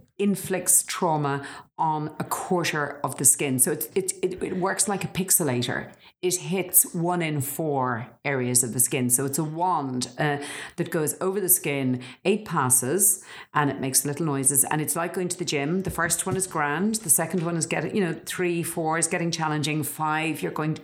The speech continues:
"Do I really have to keep going with this?" But I've only got two more to go, six, seven, eight.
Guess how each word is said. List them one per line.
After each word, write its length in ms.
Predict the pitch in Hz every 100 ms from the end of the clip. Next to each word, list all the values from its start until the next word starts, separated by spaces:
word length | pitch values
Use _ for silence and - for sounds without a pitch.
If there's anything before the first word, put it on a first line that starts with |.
| -
"Do 160 | 139 139
I 60 | 135
really 300 | 127 143 147
have 160 | -
to 80 | -
keep 160 | 190 -
going 180 | 185 185
with 140 | 185
this?" 160 | 202 190
But 140 | 160
I've 100 | 135
only 140 | 139 139
got 180 | 139
two 160 | - 196
more 160 | 190 160
to 120 | -
go, 240 | 160 160
six, 240 | 156 151 -
seven, 220 | 127 120
eight. 220 | -